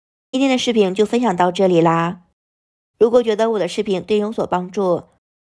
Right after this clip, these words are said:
请您帮我点赞、关注、订阅我的频道。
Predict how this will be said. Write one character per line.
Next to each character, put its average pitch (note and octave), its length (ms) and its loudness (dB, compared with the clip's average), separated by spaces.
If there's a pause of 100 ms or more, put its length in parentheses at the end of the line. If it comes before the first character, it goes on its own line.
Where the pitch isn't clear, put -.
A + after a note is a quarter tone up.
请 G3+ 160 0
您 F3+ 140 -2
帮 G#3+ 200 2
我 A#3 60 -4
点 E3+ 240 0
赞、 A3+ 240 -2
关 G3 240 -2
注、 F#3+ 200 -2
订 G#3+ 180 -4
阅 A3 60 -2
我 G#3 40 -2
的 G3 60 -2
频 D#3+ 280 -6
道。 F3+ 400 -2